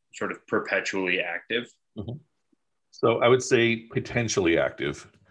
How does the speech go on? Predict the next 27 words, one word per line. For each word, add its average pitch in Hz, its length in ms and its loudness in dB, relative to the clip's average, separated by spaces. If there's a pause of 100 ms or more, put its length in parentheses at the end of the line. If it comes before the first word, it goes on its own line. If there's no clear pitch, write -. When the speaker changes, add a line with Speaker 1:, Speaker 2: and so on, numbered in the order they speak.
(460)
Speaker 2:
Uh, 80 400 0 (640)
uh, 80 400 0
and 87 180 -4
my 90 120 0
tendency 92 540 -2
would 87 140 0
also 85 300 0
be, 80 160 0
again, 78 240 -2
to 78 140 -6
think 80 260 -8
of 76 280 -4
perpetually 82 580 -2
active 76 280 -4
itself. 85 520 2
But 92 300 2
again, 78 320 -4 (120)
that 76 180 -2
is 71 140 -6
up - 160 -8
to - 120 -6
Allah. 65 300 -2 (960)
You 73 60 -8
know 69 60 -8
what 64 40 -10
I'm 67 60 -14
saying? 73 280 -10